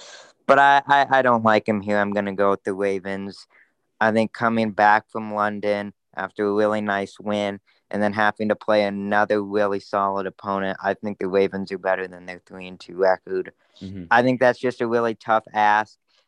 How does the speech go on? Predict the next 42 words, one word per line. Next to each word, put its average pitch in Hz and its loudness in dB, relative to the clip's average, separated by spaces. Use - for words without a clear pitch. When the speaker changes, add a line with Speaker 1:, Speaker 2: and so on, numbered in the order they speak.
Speaker 1:
I 127 -2
think 151 -8
Baltimore 143 0
favored 127 0
by 117 2
five 110 -2
and 107 -12
a 101 -12
half 107 -6
on 104 -6
the 117 -8
road 98 0
is 101 -8
a 92 -8
little 98 -4
bit 107 0
surprising. 113 -2
Might 101 2
like 120 2
the 127 -4
Giants 131 -2
to 160 -6
cover 165 0
there, 170 0
but 127 4
I, 131 2
I, 131 2
I 127 0
just 120 -12
think 117 -10
Lamar 113 0
Jackson 110 0
is 104 -8
still 113 0
the 107 -2
much 104 -2
better 104 0
quarterback. 104 0
The 107 -12
Giants 110 -4
still 110 -2
have 104 2